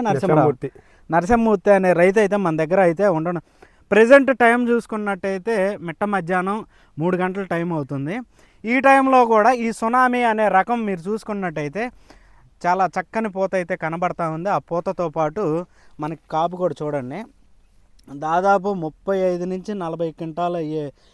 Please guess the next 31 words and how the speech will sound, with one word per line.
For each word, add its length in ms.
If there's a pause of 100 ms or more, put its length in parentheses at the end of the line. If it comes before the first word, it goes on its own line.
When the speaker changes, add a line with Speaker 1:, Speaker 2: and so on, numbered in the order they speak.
(120)
Speaker 1:
ఈ 120
వెరైటీని 460
అయితే 240
మీకైతే 460
చూపించడం 580
జ-, 100 (400)
ఈ 160
ముప్పై 380
ఐదు 320
నలభై 380
అని 180
నేను 180
ఎందుకు 260
అన్నా 240
అంటే, 300
మీకు 300
ఏదన్నా 340 (380)
డౌట్ 280
ఉన్నా 260
కానీ 240
మీరు 240
వచ్చి 260
చూసుకోవచ్చు. 640 (460)
మనకి 440 (120)
శ్రీ 180
సాయి 460
seeds 300
and 100 (100)
pesticides 500 (320)
వడ్డే, 240 (320)
వడ్డే 300